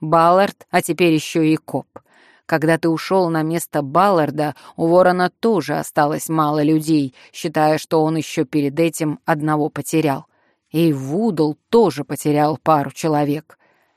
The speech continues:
Если Ворон будет тут дальше распоряжаться,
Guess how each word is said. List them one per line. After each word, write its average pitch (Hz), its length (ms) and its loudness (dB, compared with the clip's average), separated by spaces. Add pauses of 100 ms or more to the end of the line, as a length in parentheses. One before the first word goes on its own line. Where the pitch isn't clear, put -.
(360)
Если 139 460 -4
Ворон 151 640 -2
будет 160 360 0
тут 180 260 -6
дальше 160 520 -2
распоряжаться, 147 920 -4